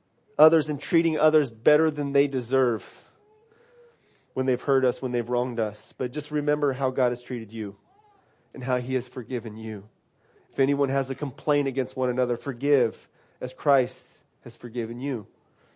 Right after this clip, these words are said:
Colossians three thirteen. And so unforgiveness is a barrier.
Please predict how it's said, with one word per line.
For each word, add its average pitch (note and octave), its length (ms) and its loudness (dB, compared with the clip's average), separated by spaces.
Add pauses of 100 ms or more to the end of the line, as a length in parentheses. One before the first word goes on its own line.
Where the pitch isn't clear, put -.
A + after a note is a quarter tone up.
(540)
Colossians C3 440 0
three B2+ 200 -4
thirteen. A#2+ 560 -6 (760)
And B2+ 100 -8
so D#3+ 240 10
unforgiveness E3+ 680 2
is C#3 200 -2
a C#3+ 40 0
barrier. C3+ 640 2